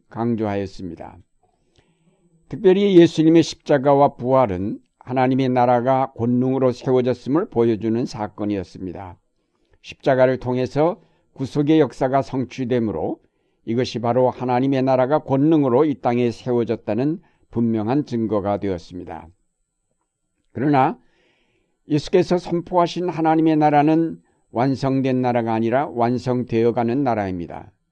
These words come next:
하나님의 나라는 이미 시작되었지만은 동시에 그것은 최종적인 미래의 완성을 향해 열려 있습니다.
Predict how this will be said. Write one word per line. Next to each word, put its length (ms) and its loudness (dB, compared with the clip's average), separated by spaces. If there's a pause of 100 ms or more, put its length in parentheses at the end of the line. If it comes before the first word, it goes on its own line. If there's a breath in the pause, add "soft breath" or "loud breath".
(440)
하나님의 440 -2
나라는 480 2
이미 200 0
시작되었지만은 1080 -4 (460)
동시에 380 -2
그것은 580 -4
최종적인 880 0
미래의 460 2
완성을 560 -2
향해 420 -2
열려 300 0
있습니다. 560 -12